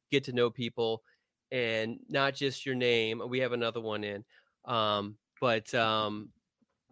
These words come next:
but yeah, I mean, I, I think that he, that, that's, that's definitely his, his forte. And, uh, and before, 'cause I know we have to get to this, um,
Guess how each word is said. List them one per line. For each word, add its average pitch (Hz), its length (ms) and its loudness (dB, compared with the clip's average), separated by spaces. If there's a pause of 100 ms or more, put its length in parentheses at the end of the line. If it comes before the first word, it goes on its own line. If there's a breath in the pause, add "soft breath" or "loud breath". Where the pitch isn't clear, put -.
(440)
but 135 200 2
yeah, 151 220 8
I 135 60 6
mean, 147 140 8
I, 135 180 6
I 143 100 6
think 156 240 4
that 135 120 6
he, 139 280 0
that, 147 160 0
that's, 160 300 4
that's 156 240 0
definitely 131 500 2
his, 123 300 0
his 135 160 -6
forte. 131 540 2
And, 131 160 2
uh, 127 40 -2 (160)
and 127 240 -2
before, 135 420 4
'cause 127 160 -6
I 127 60 0
know 127 80 2
we 123 120 2
have 117 100 2
to 120 80 -6
get 117 240 -2
to 123 120 -6
this, 110 240 -2 (440 soft breath)
um, 110 460 2